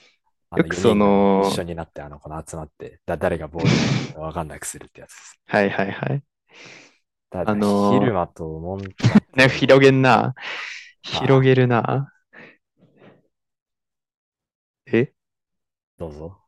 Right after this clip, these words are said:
Speaker 2: で、
Speaker 1: <laughs>
Speaker 2: 面接官かよ。
Speaker 1: どうぞ。
Speaker 2: で、あの、まあ、接敵するとするじゃん。
Speaker 1: うん。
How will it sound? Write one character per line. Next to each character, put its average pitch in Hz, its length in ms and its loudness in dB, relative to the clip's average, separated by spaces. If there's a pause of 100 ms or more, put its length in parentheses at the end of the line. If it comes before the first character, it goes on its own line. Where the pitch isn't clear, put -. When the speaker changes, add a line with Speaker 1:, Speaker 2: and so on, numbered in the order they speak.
(520)
Speaker 2:
で、 110 360 2 (640)
Speaker 1:
<laughs> 180 1080 6 (920)
Speaker 2:
面 156 140 4
接 - 260 -2
官 107 160 4
か 120 80 2
よ。 143 120 -2 (880)
Speaker 1:
ど 85 80 -4
う 80 40 -6
ぞ。 78 260 -14
Speaker 2:
で、 113 640 4
あ 120 200 2
の、 107 480 0 (1600)
ま 131 300 8
あ、 - 160 -2
接 - 180 0
敵 - 280 -4
す - 200 2
る 147 100 2
と 110 120 -2
す - 140 -2
る 101 100 0
じ - 80 -8
ゃ - 80 -8
ん。 151 120 -8 (340)
Speaker 1:
う 76 60 -16
ん。 73 240 -20